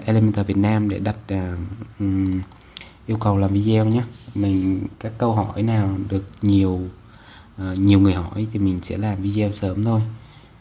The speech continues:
Thật ra mình, <laughs> như mình nói là dạo này, à, nhà mình có nhiều tiếng động lạ nên mình cũng khá là lười để làm video. Tuy nhiên thì mình, ờ, mình, ờ, mình sẽ cố gắng làm.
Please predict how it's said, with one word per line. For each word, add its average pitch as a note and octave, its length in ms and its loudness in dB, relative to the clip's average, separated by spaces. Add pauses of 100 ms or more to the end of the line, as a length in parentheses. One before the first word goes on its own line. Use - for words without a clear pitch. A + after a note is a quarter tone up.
(180)
Thật A2+ 80 -10
ra G#2+ 160 0
mình, F#2+ 280 0 (460)
<laughs> - 460 -20
như A2 100 4
mình G#2 140 6
nói G2+ 200 2
là A2 220 -2 (100)
dạo F#2+ 180 0
này, F2+ 300 -4
à, F#2 160 -8 (320)
nhà F#2+ 220 -2
mình F#2 180 -2
có G2+ 120 -4
nhiều G#2 220 2 (120)
tiếng G2 180 -2
động G#2+ 200 -4
lạ F#2+ 280 -2
nên G2+ 320 -2
mình G2 80 -2
cũng G2+ 180 -8
khá G2 180 -4
là A2 120 -2
lười F#2+ 300 0
để F#2+ 120 -8
làm G2 220 -2
video. A2 380 0 (760)
Tuy A2 60 -2
nhiên G#2 220 2
thì G2+ 80 2
mình, F#2 400 0
ờ, F2+ 200 -8 (260)
mình, F2+ 300 -4
ờ, F2+ 60 -6 (680)
mình F#2+ 100 -2
sẽ G#2 160 -4
cố G2+ 200 0
gắng G#2 300 0
làm. A2 220 -2